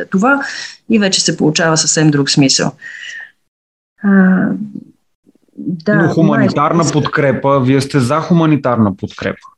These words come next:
Speaker 1: За хуманитарна подкрепа и тези бронежилетки и каски, които реши правителството да изпрати, нямаме нищо против. Но оръжия, това си е директно хвърляне на ръкавицата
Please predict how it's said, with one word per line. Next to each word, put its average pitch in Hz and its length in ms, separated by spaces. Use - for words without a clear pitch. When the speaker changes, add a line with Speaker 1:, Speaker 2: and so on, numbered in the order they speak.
Speaker 1:
За 156 200
хуманитарна 208 720
подкрепа 226 500
и 196 80
тези 185 260
бронежилетки 170 600
и 156 60
каски, 160 360
които 151 320
реши 143 300
правителството 139 640
да 131 100
изпрати, 165 680
нямаме 165 320
нищо 190 280
против. 185 460
Но 160 220
оръжия, 196 640
това 175 260
си 170 220
е 175 300
директно 151 560
хвърляне 170 420
на 175 120
ръкавицата 175 680